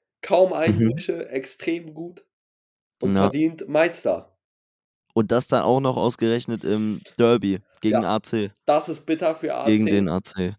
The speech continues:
Speaker 1: Die trennen sich ja wahrscheinlich nach der Saison von ihrem Trainer.
Speaker 2: Echt?
Speaker 1: Ja.
Speaker 2: Ach krass, wusste ich gar nicht. Ja,
Speaker 1: Dort,
Speaker 2: wild.
Speaker 1: dort hätte ich einen Nagelsmann gesehen.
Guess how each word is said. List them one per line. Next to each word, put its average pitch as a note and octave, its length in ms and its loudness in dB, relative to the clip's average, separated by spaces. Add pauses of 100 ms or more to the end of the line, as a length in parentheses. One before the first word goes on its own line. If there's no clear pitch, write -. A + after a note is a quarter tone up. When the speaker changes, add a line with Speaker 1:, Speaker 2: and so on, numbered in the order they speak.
Speaker 1:
Die F3 140 -6
trennen F3 300 -2
sich E3+ 140 -4
ja D#3+ 120 4
wahrscheinlich D#3 640 0
nach C3+ 260 0
der D3+ 100 -4
Saison C#3 280 0
von B2+ 180 -4
ihrem A#2 200 -6
Trainer. A#2 500 -6 (380)
Speaker 2:
Echt? - 360 -2 (140)
Speaker 1:
Ja. - 280 2 (420)
Speaker 2:
Ach G#2+ 160 -8
krass, - 420 -2 (120)
wusste A#2 240 -8
ich - 80 -12
gar G2+ 180 -4
nicht. G#2 260 -10 (180)
Ja, - 140 -20
Speaker 1:
Dort, E3+ 300 6
Speaker 2:
wild. A#2 480 4
Speaker 1:
dort D#3 300 0
hätte F3+ 180 -8
ich - 220 -12
einen D3+ 240 -6
Nagelsmann D3+ 640 0
gesehen. G#2 420 -10